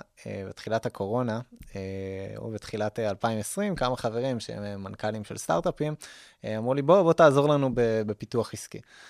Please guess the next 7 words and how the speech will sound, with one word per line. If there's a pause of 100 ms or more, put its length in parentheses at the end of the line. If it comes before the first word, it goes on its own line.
(240)
ואני
אמרתי,
"מה,
מה
זה
פיתוח
עסקי?"